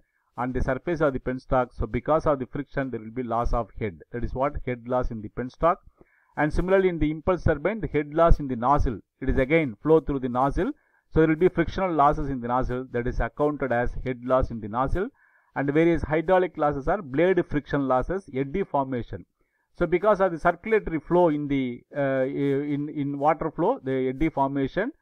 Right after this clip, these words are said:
that is what eddy formation, because of that there will be loss of energy and energy contained by the water leaving the draft tube. So some, the leaving, the water is leaving with a certain kinetic energy, so it is also a loss.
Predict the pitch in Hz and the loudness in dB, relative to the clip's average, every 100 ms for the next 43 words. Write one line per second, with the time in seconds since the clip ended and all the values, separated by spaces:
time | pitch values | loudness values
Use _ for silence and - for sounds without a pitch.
0 | _ 131 143 147 160 147 127 143 - 135 | _ -4 -2 2 2 2 -2 -2 -2 -2
1 | 131 123 123 120 147 147 143 131 131 120 | -4 -6 -8 -4 0 2 0 -4 -4 -6
2 | 113 117 110 127 135 143 - - 120 131 | -8 -6 -2 0 2 2 0 -6 -2 -2
3 | 123 233 - _ _ _ _ - 131 139 | -4 -6 -8 _ _ _ _ -6 -2 2
4 | 180 196 - - 151 151 196 208 180 160 | 2 0 0 0 0 2 2 2 -2 -2
5 | 139 131 147 143 123 135 185 185 147 110 | 2 4 4 2 0 0 0 0 -2 0
6 | 101 110 - - - - 180 175 175 143 | 0 0 -2 -4 -4 -4 -4 -2 -4 -6
7 | 147 151 220 208 139 135 139 160 170 185 | -4 -2 -2 -4 -6 -4 2 2 0 -6
8 | 160 143 196 196 170 - 139 135 127 127 | -4 -2 -2 -2 -8 -8 -8 -8 -10 -8
9 | 139 165 165 147 139 131 120 131 - _ | -4 -4 -6 -6 -4 -4 -4 -6 -8 _
10 | _ - 147 139 127 131 139 147 135 110 | _ -6 -4 -4 -4 -4 -2 -2 -2 -4
11 | 98 101 98 _ | -4 -4 -4 _